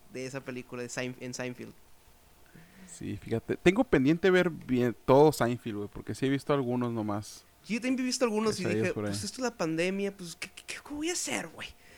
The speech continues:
Speaker 1: Necesito
Speaker 2: <laughs>
Speaker 1: también
Speaker 2: Sí.
Speaker 1: reírme, güey". Algunos te habrán vuelto a ver The Office, otros habrán vuelto a ver How I Met Your Mother. Yo dije,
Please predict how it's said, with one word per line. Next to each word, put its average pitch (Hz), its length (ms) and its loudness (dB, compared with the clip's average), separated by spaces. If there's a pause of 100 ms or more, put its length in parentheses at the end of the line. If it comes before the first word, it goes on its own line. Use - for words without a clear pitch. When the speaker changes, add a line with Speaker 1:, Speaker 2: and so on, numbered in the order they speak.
(240)
Speaker 1:
Necesito 180 520 4
Speaker 2:
<laughs> - 0 -
Speaker 1:
también 180 260 4
Speaker 2:
Sí. - 60 0
Speaker 1:
reírme, 170 420 2
güey". 120 260 -8 (1700)
Algunos 160 380 -2
te 151 100 -2
habrán 143 220 0
vuelto 156 260 0
a - 20 0
ver 143 100 -2
The 139 160 -4
Office, 208 520 -2
otros 160 200 -6
habrán 143 220 -2
vuelto 143 240 -6
a - 40 -2
ver 147 80 -6
How 139 80 -4
I 139 40 -2
Met 135 140 -4
Your 139 100 -8
Mother. 196 400 -4
Yo 156 80 -4
dije, 139 340 -8